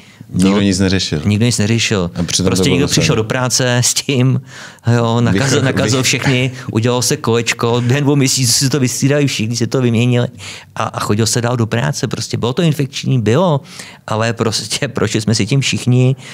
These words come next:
Speaker 2: holt jsme nadávali na to prvního, kdo to tam zavlek, a ten říká: "To já ne, jako to jsi měl určitě ty první, jako já to chytil od tebe." A bylo to. A teďka, teďka každý rok vycházely v březnu, v dubnu zprávy, kolik,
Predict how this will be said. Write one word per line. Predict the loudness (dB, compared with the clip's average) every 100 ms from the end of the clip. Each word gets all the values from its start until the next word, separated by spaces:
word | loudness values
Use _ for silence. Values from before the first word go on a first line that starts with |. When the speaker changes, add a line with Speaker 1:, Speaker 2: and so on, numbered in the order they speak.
| -12
Speaker 2:
holt | -4 0 0 0
jsme | 0
nadávali | 0 0 0 0
na | 0
to | 0
prvního, | -4 0 2 2
kdo | 2
to | 0
tam | 0 0
zavlek, | 0 0 0 -2 -4 -14 -12
a | -4
ten | -2
říká: | 0 0 -2
"To | -2
já | -2 0
ne, | 0 0
jako | 0 -2
to |
jsi | -2 0
měl | 0
určitě | 0 0 0
ty | 0 0 0
první, | 0 2 2
jako | 2 0
já | 0
to | -2
chytil | -2 -2 0
od | 0
tebe." | -2 0 -2 -4 -12 -16 -8
A | -4
bylo | 0 0 0
to. | -2 -2
A |
teďka, | -2 -4 -4 -6 -6 -10 -20 -6
teďka | -4 -4 -4 -2 0 0 -2 -4 -10 -6
každý | -4 0 2
rok | 2 0
vycházely | -2 -2 -2 0 2 2
v | 2
březnu, | 0 0 0
v | 2
dubnu | 2 2 2
zprávy, | 2 -2 -2 -2 -4 -10 -16 -10
kolik, | -2 -2 0